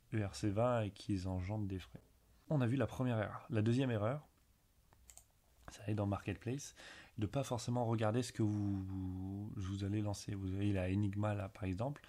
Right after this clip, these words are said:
et vous allez la lancer en plein milieu d'une hausse monstrueuse, et après, vous allez vous plaindre que la stratégie ne se débrouille pas bien. Quand vous lancez une stratégie, ça va être, euh, l'intérêt va être d'aller déjà directement sur le Telegram, je vous le conseille.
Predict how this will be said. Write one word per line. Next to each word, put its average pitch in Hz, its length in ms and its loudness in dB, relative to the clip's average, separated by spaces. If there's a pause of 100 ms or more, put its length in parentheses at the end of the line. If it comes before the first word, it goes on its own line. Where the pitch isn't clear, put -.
(380)
et 117 40 2
vous 104 120 4
allez 110 160 4
la 107 100 2
lancer 131 720 -2
en 98 240 -6 (320)
plein 135 260 -4
milieu 123 320 -4
d'une 113 240 -4 (100)
hausse 131 320 -4
monstrueuse, 117 800 0 (580)
et - 40 -4
après, 120 160 0
vous 117 100 4
allez 95 140 4
vous 98 140 2
plaindre 123 500 0
que 98 100 -2
la 92 120 2
stratégie 101 500 -2
ne 98 220 0
se - 340 -10
débrouille 104 400 -2
pas 113 160 -2
bien. 92 220 -2 (640)
Quand 113 120 2
vous 110 120 4
lancez 135 280 2
une 131 60 2
stratégie, 120 680 0 (580)
ça - 280 -2
va 110 160 2
être, - 400 -6 (300)
euh, 101 340 0
l'intérêt 120 400 2
va 117 140 2
être 113 100 2
d'aller 113 260 4
déjà 113 300 2
directement 117 720 0
sur 127 260 -2
le 117 100 2
Telegram, 107 480 0
je 92 80 -2
vous 101 100 0
le 98 60 -2
conseille. 110 480 -4